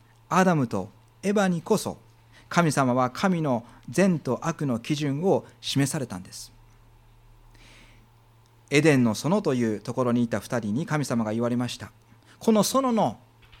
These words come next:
に生えているどんな木からでも、どんな木からでも自由に食べてもよい。」しかしですね、その真ん中に植わった善悪の知識の木からだけは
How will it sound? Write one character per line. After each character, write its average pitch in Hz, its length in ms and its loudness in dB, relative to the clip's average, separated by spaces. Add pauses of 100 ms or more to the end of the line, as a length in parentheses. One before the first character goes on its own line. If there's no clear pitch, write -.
(460)
に 156 120 -2
生 185 200 2
え 185 60 2
て 185 120 0
い 180 40 2
る 170 120 0
ど 190 200 4
ん 302 220 -2
な 226 120 4
木 - 120 -4
か 170 120 0
ら 143 120 2
で 113 100 -2
も、 92 240 -6
ど 190 160 2
ん 294 140 -4
な 254 120 2
木 - 100 -14
か 190 100 0
ら 165 100 0
で 135 80 -4
も 120 140 -2
自 117 220 -2
由 269 120 -2
に 170 180 -2
食 185 140 -4
べ 165 120 -2
て 143 100 -6
も 113 160 -4
よ 117 180 -6
い。」 98 120 -12 (360)
し - 140 -8
か 226 120 0
し - 120 -4
で 120 80 -6
す - 140 -10
ね、 175 200 -6 (380)
そ - 160 0
の 170 160 4
真 160 160 2
ん 196 60 0
中 185 200 0
に 185 120 0
植 196 60 0
わ 190 80 2
っ 180 40 -6
た 156 200 -4
善 196 480 2
悪 123 240 -4
の 107 120 -2
知 - 200 -4
識 - 340 -8
の 117 120 -2
木 - 200 -14
か 240 140 0
ら 214 220 -2 (280)
だ - 140 -6
け 277 200 -4
は 240 280 -2